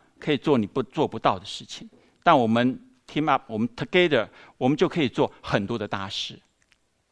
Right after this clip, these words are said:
职场人际关系就像政治学，像职场的神学。但假如我们的性格，我们把老板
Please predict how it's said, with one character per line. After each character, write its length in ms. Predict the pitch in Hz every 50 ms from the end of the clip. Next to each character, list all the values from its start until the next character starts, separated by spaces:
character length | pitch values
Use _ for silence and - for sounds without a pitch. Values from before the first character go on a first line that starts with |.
| _ _ _ _ _ _ _ _ _ _ _ _ - - - _ _
职 120 | - 170
场 180 | 185 175 170 139
人 120 | 127 127
际 140 | 143 156 151
关 200 | - 160 147 156
系 180 | 147 - 147 123
就 160 | 107 143 127
像 180 | 127 135 120 117
政 160 | - 131 117
治 140 | 107 117 104
学， 180 | - - 104 104
像 180 | - 123 117 107
职 180 | - - 117 120
场 240 | - - 104 87
的 80 | 95 95
神 300 | - - - 98 95 104
学。 260 | - - 101 76 76 - _ _ _ _ _ _
但 180 | - 160 143 -
假 280 | - - 143 98 101
如 340 | 107 107 110 123 135 151 147 - - - - - - _
我 180 | 139 143 135
们 120 | 120 127 170
的 80 | 175 190
性 340 | - - - 226 170 147 127
格， 280 | - 117 113 127 - - - _ _ _ _ _ _ _ _ _ _ _ _ _ _ _ _ _ _ _ _ _ _ _ _ _ _ _ _ _ _ _ _ _ _ _ _ - _ _
我 160 | - - 131
们 60 | 165
把 140 | 160 156 131
老 220 | 117 113 110 120 147
板 300 | 151 - 135 107 90